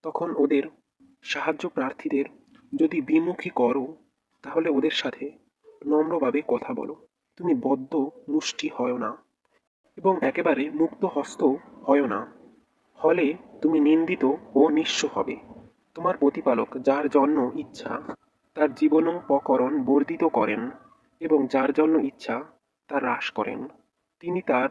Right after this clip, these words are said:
বান্দাদের ভালোভাবে জানেন ও দেখেন।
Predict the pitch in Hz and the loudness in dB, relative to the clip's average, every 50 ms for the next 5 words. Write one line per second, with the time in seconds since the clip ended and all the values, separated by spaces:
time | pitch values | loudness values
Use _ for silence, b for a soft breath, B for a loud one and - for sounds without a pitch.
0 | - - - - 131 - 147 139 - 113 107 - - _ _ _ _ _ _ _ | -4 -4 -4 -4 -2 -2 -2 -2 -2 -4 -6 -8 -10 _ _ _ _ _ _ _
1 | _ _ _ - - - 139 151 147 151 151 143 123 - - 110 117 117 113 113 | _ _ _ -16 -8 -4 0 0 2 2 2 0 0 -2 -2 -4 -4 -4 -6 -8
2 | - - - _ _ _ _ _ _ _ - 156 - - 139 127 120 - - - | -8 -10 -14 _ _ _ _ _ _ _ -4 -2 -2 0 0 -2 -2 -4 -8 -10
3 | 131 110 113 | -10 -10 -10